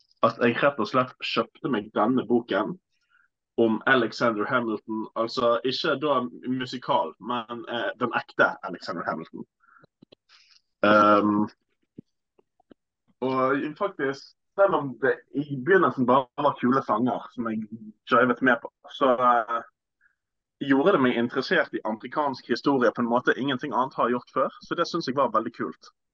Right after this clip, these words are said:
Og det, de sier at det, det er noen ting av han som er veldig historisk unøyaktig, men det er også ting av han som er veldig nøyaktig. Så en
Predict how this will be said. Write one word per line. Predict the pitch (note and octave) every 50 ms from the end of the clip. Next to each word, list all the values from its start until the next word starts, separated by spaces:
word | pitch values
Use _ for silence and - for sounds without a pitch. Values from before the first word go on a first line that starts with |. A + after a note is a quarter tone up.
| _ _ _ _ _ -
Og | - C3+ C#3 C#3+ C3+
det, | D#3 D3+ C#3+ B2 B2+ C#3+
de | D3 -
sier | D#3+ F3 F3 E3
at | - -
det, | D3 D3 C#3+ C#3+ C#3 C#3
det | D#3+ D#3
er | D3 C#3+
noen | D3 D#3+ D#3+ -
ting | F3 D#3+ C3
av | A#2 B2
han | -
som | C3+ B2
er | A#2+ B2
veldig | C3+ C3 C3+ B2+ -
historisk | B2 B2 - C#3+ C3+ B2 A#2 A#2 - - - - - - _ _ _ _ _ _ _ _ _ _ _ _ -
unøyaktig, | B2+ C#3 C#3 D3 D3 C#3 B2+ C3 - C3+ C#3+ D#3+ D#3+
men | D#3 D#3 D#3
det | D3
er | C3 D#3
også | D#3 - G3 F3 - - -
ting | F#3 F3+ D#3+ C3+
av | B2 B2
han | B2 B2
som | - D#3 D#3 D#3+
er | C3+ A#2
veldig | B2 C#3 C3+ C3+
nøyaktig. | C3+ C#3+ C#3+ - _ _ - - - _ _ _ _ _ _ _ _ _ _ _ _ _ _ _ _ _ _ _ _ _ -
Så | - C3 B2 B2 B2 B2 B2
en | B2 B2+ B2+